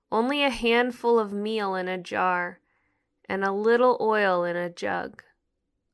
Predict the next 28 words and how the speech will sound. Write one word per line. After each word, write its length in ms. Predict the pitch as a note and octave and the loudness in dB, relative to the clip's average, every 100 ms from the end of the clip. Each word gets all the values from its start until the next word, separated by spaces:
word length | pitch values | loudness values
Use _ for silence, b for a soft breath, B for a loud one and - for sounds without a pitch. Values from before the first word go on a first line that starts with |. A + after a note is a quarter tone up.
| _ _ _ _ _ _ _ _ | _ _ _ _ _ _ _ _
I 80 | F#3+ | 0
am 200 | G3 F#3+ | 2 2
now 280 | G3 G3 A3 | 4 6 6
gathering 640 | G3+ F#3+ G#3 A3+ G#3 F#3+ | 6 6 6 6 2 0
a 80 | G3 | -4
couple 320 | - G3+ A3 | -6 -2 0
of 100 | A3+ | 0
sticks 720 | G#3+ - C#4 B3 - - - b b b b | -2 -4 0 0 0 -12 -16 b b b b
so 180 | - G#3+ | -2 2
that 180 | A3+ A3 | 6 8
I 240 | A3 C4 | 8 6
may 180 | C4 A#3 | 4 4
go 300 | G3 G3+ G3 | 4 2 2
home 480 | - A#3 A#3+ A#3 A3+ | 2 6 6 4 0
and 200 | G#3 G3 | -2 -2
prepare 440 | A3 G#3+ B3+ B3+ | -6 0 2 2
it 100 | G#3+ | 2
for 160 | - G#3 | -4 -6
myself 640 | G3 F#3+ - B3 B3 - | -4 -6 -2 0 0 -4
and 100 | G3 | -8
my 140 | F#3 | -6
son, 560 | F3+ - A#3 A#3 F3 F3+ _ _ _ _ _ _ _ _ _ | -8 -8 -8 -8 -10 -14 _ _ _ _ _ _ _ _ _
that 220 | F#3 F#3+ F3 | -2 0 0
we 260 | F#3+ A#3 | -2 -2
may 220 | A#3+ F#3+ | 0 -2
eat 260 | F3+ A3 B3 | -4 -4 -2
of 160 | G3 F3 | -2 -4
it 240 | E3 | -8